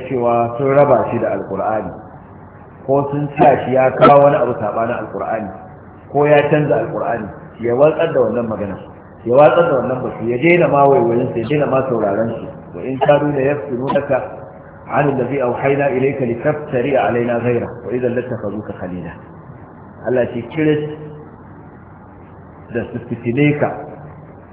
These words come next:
game da abin da muka yi maka wahayi, "litaftari alaina ghayrahu", dan ka kawo wani abin da su suke so su ji daɗi, "wa idhan latakhazuka khalila".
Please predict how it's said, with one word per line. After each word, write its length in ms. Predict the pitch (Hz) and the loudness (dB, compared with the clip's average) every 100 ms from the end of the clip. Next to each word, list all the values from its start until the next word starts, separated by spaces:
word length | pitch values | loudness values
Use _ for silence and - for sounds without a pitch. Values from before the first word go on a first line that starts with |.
| - | -12
game 260 | 110 113 143 | -6 -2 0
da 220 | 151 - | 0 0
abin 240 | 117 151 160 | -2 -2 2
da 80 | - | 2
muka 220 | 135 147 127 | 2 0 0
yi 100 | 127 | 0
maka 200 | 139 127 | 0 0
wahayi, 400 | 120 110 87 92 - - - - - - - - | 0 0 -2 -6 -14 -18 -20 -20 -20 -20 -20 -8
"litaftari 640 | 110 117 180 - - 156 | -2 4 4 4 2 4
alaina 460 | 147 123 127 131 131 | 4 4 2 2 2
ghayrahu", 400 | 139 131 110 113 | 2 2 0 0
dan 220 | 113 170 | 0 0
ka 80 | 147 131 | -2 2
kawo 240 | 156 165 | 6 8
wani 160 | 170 170 | 8 6
abin 260 | 160 143 139 | 4 2 -2
da 40 | 127 165 | -2 -2
su 80 | 165 | -2
suke 320 | 156 143 117 | -2 -4 -4
so 160 | 135 | -6
su 80 | 117 | -6
ji 140 | 107 113 | -6 0
daɗi, 320 | 131 127 117 - - - - - - - - | 2 2 0 -8 -14 -18 -20 -20 -20 -18 -10
"wa 80 | 113 | -6
idhan 280 | 156 147 127 | -2 -2 -2
latakhazuka 680 | 139 127 117 107 117 113 | -4 -4 -6 -6 -6 -8
khalila". 360 | 98 90 92 | -8 -8 -8